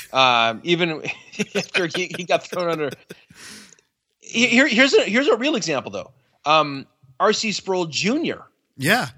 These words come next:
Speaker 1: Uh, who, he, there was all sorts of weird stuff with him. One thing was this Ashley Madison. This was years ago.
Speaker 2: Right,
Speaker 1: Um,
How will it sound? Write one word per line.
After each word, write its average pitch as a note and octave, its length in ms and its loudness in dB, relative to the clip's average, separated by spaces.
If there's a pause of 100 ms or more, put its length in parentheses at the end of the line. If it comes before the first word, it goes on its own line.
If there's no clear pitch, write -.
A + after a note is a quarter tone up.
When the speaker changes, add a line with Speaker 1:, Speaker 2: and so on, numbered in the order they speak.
(420)
Speaker 1:
Uh, D3+ 340 4
who, F3+ 560 0 (760)
he, F#3+ 420 -10
there G3+ 160 4
was E3 100 0
all D3+ 140 2
sorts F3+ 280 -2
of C#3 80 -2
weird B2 180 -4
stuff B2 200 -4
with A2 100 -14
him. B2+ 200 -4
One E3 160 2
thing E3 220 0
was C3 200 0
this B2 180 -6
Ashley C#3 280 2
Madison. B2+ 340 0
This D#3+ 80 -4
was G#2+ 140 -8
years A#2 200 -2
ago. E2+ 260 -8
Speaker 2:
Right, B2+ 320 0
Speaker 1:
Um, B2+ 360 4